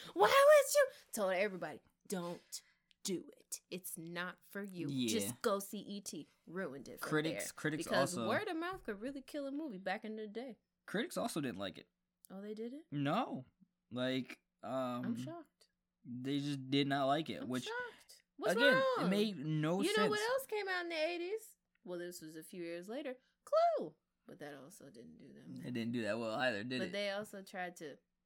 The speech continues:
Speaker 1: we're going back to my episode because I'm obsessed. They also tried to do, like, a, their, the eighties version of Clickbait, which was different endings in a movie.
Speaker 2: Mm-hmm.
Speaker 1: So they, the endings that you see at the end of Clue,
Speaker 2: Yeah.
Speaker 1: all three of them,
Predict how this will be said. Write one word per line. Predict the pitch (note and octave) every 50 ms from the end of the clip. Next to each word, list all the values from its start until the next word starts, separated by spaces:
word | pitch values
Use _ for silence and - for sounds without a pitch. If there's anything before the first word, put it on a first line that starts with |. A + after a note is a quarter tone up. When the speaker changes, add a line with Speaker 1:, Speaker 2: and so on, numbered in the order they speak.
| _ _ -
Speaker 1:
we're | - D3+ D3+
going | C#3+ D3 D3 D3 D3 D#3 D#3
back | D3+ D3 D3+ D#3 -
to | - E3+
my | D#3 D#3 D#3 D#3 D#3
episode | D#3+ - F3 - - C#3+ C#3+ C#3 D#3
because | D3+ C#3 - D#3 D3+ -
I'm | C#3+ C#3+ C#3 C3+ C#3+
obsessed. | E3+ - - E3+ D3+ - - _ _ - - - _ _ -
They | F#3 F#3+ F#3+
also | F#3+ F#3+ G3+ - A3 A3
tried | - A#3 G3+ G3+ G3 -
to | F#3
do, | F3+ F#3 F#3 F#3 F3+ F3+ E3+ D#3 - _ _ _ -
like, | D#3 E3 D3 D3 - D#3
a, | C#3 D3+ C#3+ A#2 D3 F#3+ F#3 _ _ _ _ _ _ _ _ _ _ -
their, | - F#3 F3 F3+ F3+ F#3 F#3 - F#3 F3
the | F3+
eighties | D#3 E3+ F3+ F3+ G3 F#3+ F#3+
version | F#3+ F#3+ F#3 F#3+ F3+ E3+
of | E3+
Clickbait, | - A#3+ A#3 A#3 - B3 C4 B3+ - _ _ -
which | G3+ F#3 F3 -
was | F3 E3+ F3
different | F3+ F3+ F3+ F#3 E3+ - -
endings | F3 F3+ F#3+ G3 G3+ A3 A#3 A#3+ A#3 - - _ -
in | G3 G3+
a |
movie. | G#3+ A#3 A#3+ A#3+ C4+ D4+ _ _ - -
Speaker 2:
Mm-hmm. | C3 B2 A2+ A#2 A#2
Speaker 1:
So | - F3+
they, | F3+ F#3 F3+ - - _ - F#3 F3
the | F#3 F3+ -
endings | F3 G#3 A3 G#3+ G#3+ A3+ G#3+
that | G3+ D#3
you | F#3 G#3
see | - G#3 F#3
at | F3 G3+
the | E3+ -
end | E3+ F3+ F#3 F#3
of | F3 -
Clue, | - G3+ F#3 F#3 G3 G#3 A#3 B3+
Speaker 2:
Yeah. | B3+ A#3 G#3+ F#3
Speaker 1:
all | F#3 F#3+ F#3 F3+ F3+ F3+ - -
three | G3 F#3 F#3
of | G3 G#3+
them, | A3 A#3+ B3 C4+